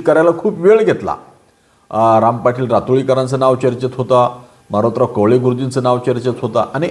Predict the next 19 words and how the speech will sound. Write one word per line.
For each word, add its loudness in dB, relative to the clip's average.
अनेक 0
नावं 2
चर्चेत -2
असताना, -2
अ, 0
संतू 0
खांबर्डे 0
हे 0
नाव 2
पुढं -2
आलं -2
आणि 0
असं 0
बोललं 2
गेलं 2
की -8
मोहन -2
हांबर्डे -2
हे, -4